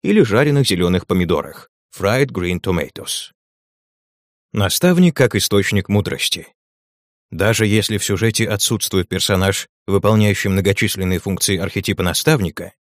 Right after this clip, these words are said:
ещё до начала приключения герой почти всегда соприкасается с неким источником мудрости. Он обращается за советом к кому-то,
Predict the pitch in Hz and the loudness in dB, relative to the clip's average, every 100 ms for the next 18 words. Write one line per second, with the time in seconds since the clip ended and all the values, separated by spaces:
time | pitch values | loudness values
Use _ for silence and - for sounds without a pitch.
0 | _ _ - 85 - 180 127 131 131 - | _ _ -8 -2 2 2 4 4 2 2
1 | 117 107 98 107 104 - 160 147 143 - | 2 2 0 0 0 2 4 4 4 0
2 | _ 85 95 143 147 139 - 120 104 85 | _ -4 0 2 2 2 0 -2 -2 0
3 | 110 - 113 98 90 92 98 117 113 - | 0 2 0 0 -2 0 0 2 0 -2
4 | 90 87 110 - - 101 - 92 - 92 | -4 -2 -2 -4 -6 -6 -2 -4 -2 -2
5 | 101 104 110 - - - - _ _ _ | 2 2 2 0 -8 -8 -12 _ _ _
6 | _ - 104 107 113 104 131 127 117 107 | _ 0 4 4 4 2 2 2 0 0
7 | 101 104 107 107 101 104 107 131 131 123 | 0 2 2 2 2 2 2 4 4 2